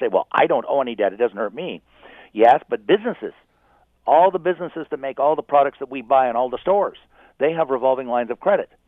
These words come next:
And those revolving lines of credit are priced off prime. I was a lender at the time. Uh, and so it's prime plus one, prime plus two, prime plus three. So when the rate goes up,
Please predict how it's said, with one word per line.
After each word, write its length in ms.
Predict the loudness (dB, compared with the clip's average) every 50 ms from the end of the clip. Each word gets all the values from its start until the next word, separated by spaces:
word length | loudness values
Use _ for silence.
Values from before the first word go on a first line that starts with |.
| _ _ _ _ _
And 100 | -10 -8
those 140 | -8 -6 -6
revolving 340 | -4 0 0 0 0 0 -2
lines 240 | -4 -4 -4 -4 -6
of 80 | -10
credit 320 | -6 -2 -2 -2 -2 -2 -4
are 60 | -6
priced 340 | -4 -4 -4 -4 -4 0 2
off 140 | 0 0 0 -2
prime. 340 | -6 -6 -4 -4 -6 -4 -2
I 80 | -2 0
was 120 | 0 2 0
a 60 | 0
lender 360 | 0 0 -2 -4 -4 -6 -8 _ -10
at 120 | -12 -12 -10
the 80 | -10
time. 420 | -10 -6 -4 -4 -4 -4 -6 -16 _ _ _ _ -20 -20 -20 -20 -20 -18 -8
Uh, 180 | -2 0 2 2 2 2
and 220 | 2 0 0 0 0 0
so 120 | 2 2
it's 100 | 2 0
prime 240 | 0 0 0 0 2
plus 180 | 0 0 0
one, 220 | 0 -4 -6 -4 -2
prime 180 | 0 0 0
plus 160 | 0 0 -2 -2 -4
two, 100 | -8 -8
prime 220 | -4 -4 -4 -2
plus 120 | -4 -6 -6
three. 180 | -6 -8 -8 -4
So 120 | -2 -2 -2
when 120 | 0 -2
the 80 | -2 -2
rate 240 | -4 -4 -4 -4 -4
goes 200 | -2 -2 0 2
up, 240 | 4 2 2 _